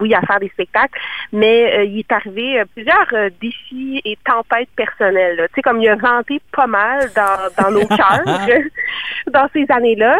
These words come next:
Speaker 1: Puis, euh, d'habitude, nous autres, Sugar Crush, on a vraiment comme une signature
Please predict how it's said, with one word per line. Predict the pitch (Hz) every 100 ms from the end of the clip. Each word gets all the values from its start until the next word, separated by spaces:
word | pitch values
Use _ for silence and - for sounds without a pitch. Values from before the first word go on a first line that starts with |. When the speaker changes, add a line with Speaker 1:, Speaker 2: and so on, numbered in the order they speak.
| 440 -
Speaker 1:
Puis, | 277 302 233
euh, |
d'habitude, | 220 208 - 339 403
nous | 240 233
autres, | 269 294
Sugar | - 233 214 -
Crush, | 220 233 226 277
on | 226
a | 190
vraiment | 202 226
comme | 320 190
une | 196 -
signature | 254 214 - - 226 226